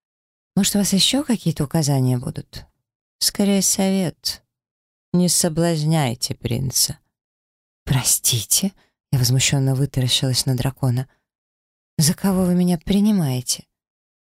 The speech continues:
«Судя по происшествию с господином Райцем, девичью честь вы сохранили. Или всё-таки нет?» От гнева и стыда я даже не сразу смогла подобрать слова.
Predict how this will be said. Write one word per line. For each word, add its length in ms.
«Судя 440
по 140
происшествию 840
с 40
господином 540
Райцем, 800
девичью 420
честь 420
вы 100
сохранили. 920
Или 220
всё-таки 720
нет?» 560
От 160
гнева 360
и 80
стыда 400
я 80
даже 200
не 120
сразу 300
смогла 400
подобрать 440
слова. 480